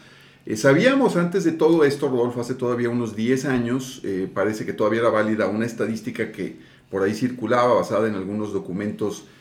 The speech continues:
casi siempre de origen norteamericano, tropicalizados en México, que una persona que tenía una mala experiencia se lo comentaba a otras trece personas, eh, como una especie de venganza del consumidor.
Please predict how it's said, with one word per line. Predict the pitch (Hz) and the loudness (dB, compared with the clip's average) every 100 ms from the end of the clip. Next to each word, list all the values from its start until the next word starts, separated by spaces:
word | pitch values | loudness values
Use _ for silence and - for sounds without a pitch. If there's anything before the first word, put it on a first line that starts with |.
| - | -10
casi | - 107 | -8 -6
siempre | 110 113 110 107 | -2 -2 -2 -2
de | 95 | -2
origen | 104 113 | -2 -2
norteamericano, | 113 117 135 139 143 156 147 143 | -2 0 0 2 0 0 0 0
tropicalizados | 135 110 104 92 98 95 120 107 110 131 | 0 -2 -2 -4 -4 -4 -2 0 0 0
en | 135 | -2
México, | 127 110 113 120 117 - - - - | -2 -4 -4 -2 -2 -4 -18 -20 -10
que | - 110 | 0 2
una | 135 147 | 4 2
persona | 117 123 139 | 0 0 -2
que | 135 | -2
tenía | - 110 123 | -2 0 0
una | 131 | 2
mala | 131 127 143 | 2 2 2
experiencia | 139 - 110 110 120 123 135 | -2 -2 0 0 0 0 -2
se | - 98 | -2 -4
lo | 98 | -4
comentaba | 101 95 90 110 113 | -6 -6 -2 0 2
a | |
otras | 107 117 117 - | 0 -4 -8 -10
trece | 113 113 113 135 | -6 -4 -2 -2
personas, | 131 117 113 143 120 104 110 - - - - - | 0 -2 -2 -2 -2 -2 -6 -14 -20 -20 -20 -4
eh, | 101 90 | -2 -2
como | 101 98 | -2 -2
una | 104 131 | 0 0
especie | 131 117 127 | 0 2 4
de | 120 | 4
venganza | 104 101 101 104 107 113 | 2 -2 -2 -2 -2 0
del | 110 | 0
consumidor. | 117 123 131 160 196 220 | 0 -2 0 2 4 2